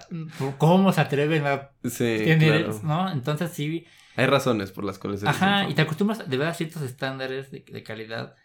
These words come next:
Speaker 1: en, en, en consola que cuando pruebas otra cosa y sabe-, y ves que no está del mismo, del mismo nivel, pues ya no vuelves. Y
Speaker 2: Sí.
Speaker 1: por eso las consolas de Nintendo, la gente,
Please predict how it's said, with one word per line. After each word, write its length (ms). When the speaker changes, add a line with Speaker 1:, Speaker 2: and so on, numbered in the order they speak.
Speaker 1:
en, 120
en, 240
en 120
consola 440
que 100
cuando 400
pruebas 300
otra 200
cosa 220
y 40
sabe-, 240
y 580
ves 180
que 80
no 60
está 180
del 120
mismo, 340
del 200
mismo 260
nivel, 380
pues 140
ya 80
no 80
vuelves. 520
Y 100
Speaker 2:
Sí. 60
Speaker 1:
por 120
eso 100
las 100
consolas 300
de 60
Nintendo, 580
la 120
gente, 600